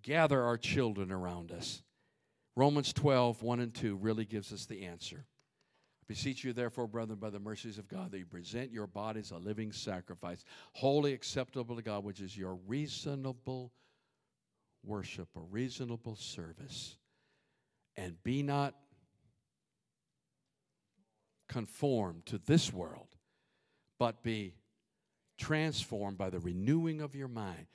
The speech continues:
that you may prove what is good and acceptable and perfect will of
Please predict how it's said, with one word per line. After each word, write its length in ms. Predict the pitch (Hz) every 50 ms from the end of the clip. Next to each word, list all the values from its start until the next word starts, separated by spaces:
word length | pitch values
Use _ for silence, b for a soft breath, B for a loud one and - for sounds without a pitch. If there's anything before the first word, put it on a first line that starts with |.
| b b b b b b
that 180 | - 92 82 87
you 200 | 95 117 139 143
may 220 | 135 135 131 131
prove 640 | 127 _ - - - - 135 127 107 92 82 - -
what 120 | 87 82
is 160 | - - -
good 440 | - - 117 123 127 131 131 131 - -
and 120 | 165 165 -
acceptable 760 | - - - - 135 127 120 - - 120 113 120 120 120 - b b b b b b b
and 160 | - - 147 - - _ _
perfect 460 | - - 117 101 - - 95 92 - _ _ _ _ _ _ _ _ _
will 300 | - 82 90 87 85 87
of 160 | 87 87 85